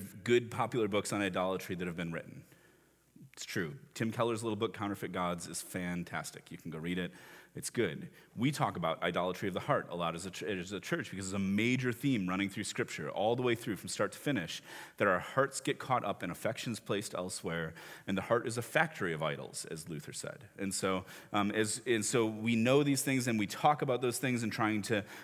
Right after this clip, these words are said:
to root out the idols of our hearts so that we can have right worship that's directed toward God, that shapes our lives that way. All of that is good and true.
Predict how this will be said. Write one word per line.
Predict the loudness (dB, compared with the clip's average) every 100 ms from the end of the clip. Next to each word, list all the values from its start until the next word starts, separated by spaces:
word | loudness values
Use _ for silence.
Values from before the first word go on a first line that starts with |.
| -4
to | 0 0
root | 4 4 6
out | 6 4
the | 6
idols | 6 6 2
of | 4
our | 4
hearts | 4 2 0
so | -2
that |
we | -2
can | -2 -2
have | 0 0 2
right | 4 4 4
worship | 2 4 -2 -4
that's | -6
directed | 0 0 0
toward | -6 -6 2
God, | 4 6 4
that | 0
shapes | -2 -2 0
our | 0 4
lives | 4 2 2
that | 4
way. | 4
All | 4 4 4 6
of |
that | 4 4
is | 2
good | 2 2
and | 2
true. | 2 2 2 0